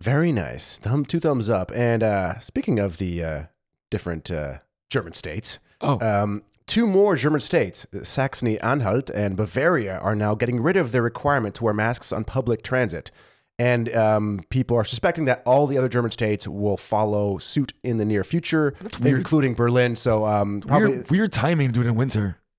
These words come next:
Speaker 1: Yeah, yeah, yeah. But, um, yeah, and then I think there was some debate about that in Bundestag as well. But yeah, I'd say in the coming weeks, if not a couple, couple months, um, it, there'll be no mask requirements at all in Germany anymore. So.
Speaker 2: Doesn't make sense to me. 'Cause they were saying, like,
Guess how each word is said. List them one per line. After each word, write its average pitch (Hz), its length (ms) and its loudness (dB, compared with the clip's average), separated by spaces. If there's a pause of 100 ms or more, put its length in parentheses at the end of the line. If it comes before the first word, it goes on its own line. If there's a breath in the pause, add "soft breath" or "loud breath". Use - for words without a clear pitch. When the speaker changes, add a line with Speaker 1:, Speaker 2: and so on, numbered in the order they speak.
(160)
Speaker 1:
Yeah, 135 300 4
yeah, 110 340 -2
yeah. 104 260 0 (100)
But, 101 120 0
um, 123 220 4
yeah, 156 200 4
and 147 100 0
then 151 180 0
I 135 60 2
think 170 120 -2
there 143 100 4
was 120 180 2
some 113 100 -6
debate 98 240 -2
about 92 200 -4
that 90 200 -4
in 90 160 -8
Bundestag 90 320 -4
as 85 100 -10
well. 92 180 0
But - 120 -6
yeah, 104 200 -2 (260 loud breath)
I'd 139 120 2
say 160 120 4
in 147 60 4
the 135 60 -2
coming 131 260 0
weeks, 123 540 -2
if 117 140 -4
not 110 140 2
a - 20 -2
couple, - 200 -8
couple 113 200 0
months, 107 500 -2
um, 92 520 -4 (240)
it, 104 280 -6
there'll 110 120 2
be 117 120 -2
no 101 160 -2
mask 92 260 -4
requirements 95 260 -4
at 98 80 -6
all 85 420 -4
in 87 160 -6
Germany 80 320 -6
anymore. 76 400 -8
So. 143 80 -2
Speaker 2:
Doesn't 156 160 0
make 143 140 0
sense 127 220 -2
to 110 100 -2
me. 95 240 -2 (100)
'Cause 135 140 0
they 160 60 4
were 156 100 4
saying, 151 280 2
like, 123 320 2